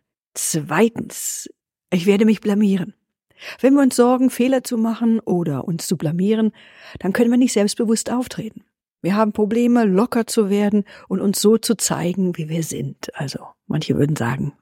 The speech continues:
uns authentisch zu zeigen. Sogenannte Fehler, die andere in derselben Situation einfach mal wegmoderieren, empfinden wir als persönliches Desaster. Hat zur Folge, wir setzen uns unter Druck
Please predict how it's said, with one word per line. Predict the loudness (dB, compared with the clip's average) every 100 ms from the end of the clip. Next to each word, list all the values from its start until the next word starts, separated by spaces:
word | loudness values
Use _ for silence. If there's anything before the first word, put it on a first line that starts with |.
| _
uns | -6 -4
authentisch | -4 2 4 4 2 -4 -10 _ _ _ -6
zu | -2 0
zeigen. | 0 -4 -6 -12 _ -18 -12 -10 -10 0
Sogenannte | 4 4 4 2
Fehler, | -2 0 4 6 6 6 4 2
die | 0 2
andere | 4 6 6
in | 4
derselben | 4 4 4
Situation | 0 2 2 2 0 0
einfach | -2 0 0
mal | 2 2
wegmoderieren, | 2 2 2 2 0 -2 -2 -8 -10 -4
empfinden | -2 0 0 0
wir | 0 -2 -2
als | -6 -6
persönliches | -8 -8 -6 -8 -8 -10 -12
Desaster. | -12 -14 -14 -14 -14 -16 -18 _ _ _ _ -20 -20 -20 -10
Hat | -6 -2
zur | 0 0
Folge, | 4 4 4 2 2
wir | 2
setzen | 2 2 2
uns | 0 2
unter | 0
Druck | 2 2 0 -12